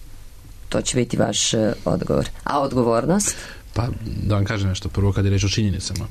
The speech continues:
Speaker 2: postoji jedan broj činjenica koje mogu da se rekonstruišu. Postoji, postoje segmenti koje mi ne možemo prosto da... Nažalost, prošao je taj trenutak u vremenu i mi ne možemo biti sigurni.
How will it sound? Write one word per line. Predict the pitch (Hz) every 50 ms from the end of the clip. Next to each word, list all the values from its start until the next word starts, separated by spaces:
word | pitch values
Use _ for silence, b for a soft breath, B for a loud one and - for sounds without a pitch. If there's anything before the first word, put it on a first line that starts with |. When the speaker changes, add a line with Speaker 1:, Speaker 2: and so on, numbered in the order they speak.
| - -
Speaker 2:
postoji | - 95 - - 101 98 98 98
jedan | 101 98 98 104 104 101
broj | 104 104 101 98 95 90
činjenica | - - 104 101 104 98 104 104
koje | - 110
mogu | 107 110 101
da | 110
se | 104 -
rekonstruišu. | 117 95 120 113 - - 117 113 101 - - - 85 - - - - -
Postoji, | - - - - 92 90 92 95 98 101 -
postoje | - 98 - 98 95
segmenti | 92 - 92 90 95 98 95 - 101
koje | - - 101
mi | 101 104
ne | 101 98 95
možemo | 98 98 95 101 98 98 95
prosto | 95 95 95 - - 98
da... | 90 80 85 98 98 - - B B B B B B B -
Nažalost, | 101 98 98 98 98 - -
prošao | 104 101 95 -
je | 104
taj | 95 101 95
trenutak | 95 95 101 104 98 101 95 -
u |
vremenu | 95 98 95 95 95 98 98 98 98
i | 98 98
mi | 101 101 101 101 98 B B B B B -
ne | 104
možemo | 104 98 101 104
biti | 95 104 104 104
sigurni. | - - 135 117 113 104 - -